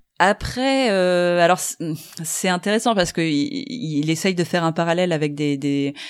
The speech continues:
des exemples de la vraie vie en disant, bah, par exemple, si moi j'ai écrit un livre, euh, c'est comme si je vous disais que mon livre, il doit pas être posé à côté de tel livre, euh, il doit pas être sur la même étagère, ou bien, euh,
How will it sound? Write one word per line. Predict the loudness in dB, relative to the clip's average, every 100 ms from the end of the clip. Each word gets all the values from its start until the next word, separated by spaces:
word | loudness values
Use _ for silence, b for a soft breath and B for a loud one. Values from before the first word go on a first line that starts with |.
| B B B B
des | -2 0 2
exemples | 0 0 2
de | 2
la | 2
vraie | 2 0
vie | 0
en | 2
disant, | 2 0 -2
bah, | 0
par | 0
exemple, | 0 0 -2
si | 0
moi | 0 2 0
j'ai | 0 -2
écrit | -2 0
un | 2
livre, | 2 2 -2 -2 -2
euh, | 0 2 2 0
c'est | -2 -4
comme | -2 -2
si | -2 -4
je |
vous | -2
disais | -2 0 -2
que | 0 0 2
mon | 4 6
livre, | 6 4 2
il |
doit | -2 0
pas | -2
être | -2
posé | -4 -2 -2
à |
côté | -2 -4 -4
de | -4
tel | -2 0 0
livre, | -2 -4 -2
euh, | 0
il | 0
doit | -2
pas | -4
être | -4
sur | -4
la | -2
même | -4
étagère, | -6 -6 -4 -4 -4
ou | -6
bien, | -4 -4
euh, | -4